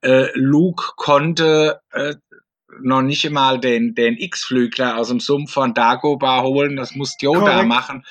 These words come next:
Speaker 1: und sie kann ein Raumschiff festhalten.
Speaker 2: Ja,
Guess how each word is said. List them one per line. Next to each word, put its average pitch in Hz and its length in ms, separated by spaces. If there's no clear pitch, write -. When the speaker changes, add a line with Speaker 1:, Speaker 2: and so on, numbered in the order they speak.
Speaker 1:
und 131 220
sie 156 240
kann 139 400
ein 131 80
Raumschiff 131 560
festhalten. 101 880
Speaker 2:
Ja, 170 160